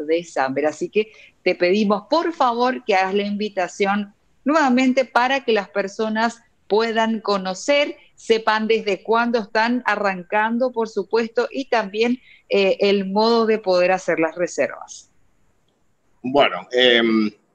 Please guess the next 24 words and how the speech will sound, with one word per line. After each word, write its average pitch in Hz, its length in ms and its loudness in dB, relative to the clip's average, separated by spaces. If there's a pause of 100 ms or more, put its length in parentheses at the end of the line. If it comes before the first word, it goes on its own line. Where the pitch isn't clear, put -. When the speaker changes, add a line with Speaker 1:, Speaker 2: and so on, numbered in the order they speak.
Speaker 2:
básicamente 135 480 0
pueden 147 760 2
ingresar, 131 760 0
eh, 110 400 -2
sencillamente 135 680 -2
por 120 220 -2
Google. 156 420 2 (600)
En 101 320 -6
el 107 120 -4
privado 131 320 2
Samber, 147 680 0
eh, 110 380 -4
tenemos 110 280 -8
un 117 120 -4
link 117 180 0
que 127 80 -6
les 117 140 -2
deriva 110 640 0
directamente 104 520 -4
a 110 80 -2
poder 104 360 -6
contactar 104 420 -8
con 107 100 -12
nosotros, 139 600 -6